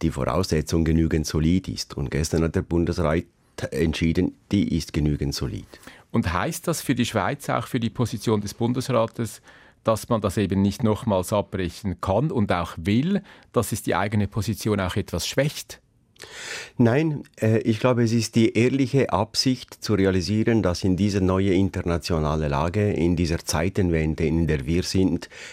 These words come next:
Speaker 1: ist es unentbehrlich, stabile Beziehungen, vor allem mit den Nachbarländern, aber im Allgemeinen mit den Mitgliedstaaten der Europäischen Union.
Speaker 2: Das Stichwort Zeitenwende ist interessant. Ich möchte nachher noch auf die internationale Lage und diesen Kontext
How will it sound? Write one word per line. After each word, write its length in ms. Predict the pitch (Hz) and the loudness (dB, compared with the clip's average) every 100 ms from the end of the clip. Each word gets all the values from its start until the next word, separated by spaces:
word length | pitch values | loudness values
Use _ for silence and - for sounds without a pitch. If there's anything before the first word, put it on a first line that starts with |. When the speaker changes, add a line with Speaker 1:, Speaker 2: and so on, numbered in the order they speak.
| - | -4
Speaker 1:
ist 320 | - 113 - - | 2 2 2 0
es 300 | 92 - 104 | 0 0 -2
unentbehrlich, 1040 | 117 131 123 113 117 - 80 82 90 - - | 2 4 4 4 0 0 0 2 0 -2 -4
stabile 640 | - - 90 78 85 92 | -6 -2 -2 0 -2 -2
Beziehungen, 720 | - 92 - 82 78 85 85 - - | 0 -4 -2 0 2 2 0 -4 -14
vor 260 | - 131 117 | 0 2 4
allem 300 | 87 98 95 | 4 4 4
mit 160 | 85 | 4
den 80 | 82 | 2
Nachbarländern, 800 | 76 85 - 95 95 85 90 95 | 0 -2 -2 0 2 2 2 2
aber 220 | 82 90 | 0 0
im 140 | 101 104 | 2 2
Allgemeinen 680 | 78 80 90 69 76 85 82 | 2 0 0 0 0 0 2
mit 200 | 87 76 | 0 2
den 100 | 87 | 2
Mitgliedstaaten 760 | 85 - 82 - 62 65 82 76 | 2 -2 -8 -6 -6 -6 -2 -2
der 100 | 78 | -2
Europäischen 520 | 76 73 67 67 73 | -2 -4 -6 -6 -6
Union. 380 | 67 62 65 80 _ _ _ - - - _ _ | -6 -6 -10 -16 _ _ _ -16 -16 -18 _ _
Speaker 2:
Das 120 | - | -6
Stichwort 380 | - 117 123 113 | -2 0 0 0
Zeitenwende 540 | 104 104 - 104 104 | -2 -4 -2 0 2
ist 140 | 98 - | 0 0
interessant. 560 | 107 101 87 104 120 | 0 0 -2 -2 -2
Ich 80 | 117 | -2
möchte 260 | 110 98 110 | -4 -2 -4
nachher 280 | 90 95 117 | -2 -2 -2
noch 140 | 101 | -2
auf 180 | 101 87 | -2 -2
die 100 | 101 | -2
internationale 640 | 98 104 92 - 101 98 95 | -2 -2 -4 -2 -2 0 0
Lage 300 | 92 101 101 | 0 0 -4
und 140 | 87 | -4
diesen 180 | 98 104 | -4 -6
Kontext 520 | - 101 - 92 - | -4 -4 -4 -8 -10